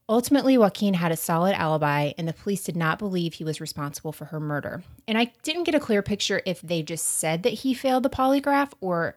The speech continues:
he actually failed on that question. You know, like, were they just telling him that, or did he honestly, you know, lose it on that question? Police determined the time of Mackenzie's death would have been between three and three forty-five on the day she went missing.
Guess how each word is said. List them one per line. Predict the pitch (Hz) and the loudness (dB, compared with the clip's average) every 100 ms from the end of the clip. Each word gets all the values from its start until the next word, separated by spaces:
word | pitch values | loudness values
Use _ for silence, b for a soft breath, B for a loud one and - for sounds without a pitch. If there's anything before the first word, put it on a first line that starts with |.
| _ | _
he | - 196 175 | -16 -6 -4
actually | 151 - | -4 -6
failed | 147 - 165 151 135 | -12 -4 2 2 0
on | 143 | -2
that | 143 - | -4 -8
question. | - 131 - - - - 208 b b b b | -8 -6 -4 -6 -8 -14 -16 b b b b
You | - | -2
know, | 180 165 | 2 4
like, | 156 156 - | 2 0 -2
were | 165 | 0
they | 156 | 0
just | 151 143 - | 0 -8 -8
telling | - 165 196 | -6 -2 0
him | 214 220 | 2 2
that, | 220 214 - | 0 -2 -4
or | 160 151 151 b b b b _ - | -2 -2 -2 b b b b _ -4
did | 165 151 | -2 -2
he | 131 156 143 - | -6 -8 -6 -4
honestly, | 147 143 - 151 143 - _ 170 | -4 -4 -6 -10 -12 -16 _ -12
you | 147 | -12
know, | 135 127 _ - | -12 -16 _ -6
lose | 175 | -2
it | 156 | -2
on | 151 | -2
that | 147 | -4
question? | - 143 - - - _ _ _ _ _ | -8 -10 -10 -14 -20 _ _ _ _ _
Police | - 269 285 | -2 0 0
determined | 330 - 240 226 | -2 0 2 2
the | 208 | 0
time | - 175 | -2 -2
of | 180 | -2
Mackenzie's | 175 - 175 175 | -4 -6 -6 -6
death | - 147 147 | -4 -4 -2
would | 175 | 0
have | |
been | 165 165 | 2 2
between | 151 - 175 156 | 0 -4 -2 -2
three | 151 196 196 208 202 | -4 -4 2 4 2
and | 185 | 0
three | 165 180 | -4 -2
forty-five | 180 175 170 160 143 143 | 0 0 -2 0 0 0
on | 151 | -2
the | 147 | -2
day | 143 | -2
she | 139 - | -2 -2
went | 147 143 | -4 -2
missing. | 151 - - 196 | -4 -4 -8 -14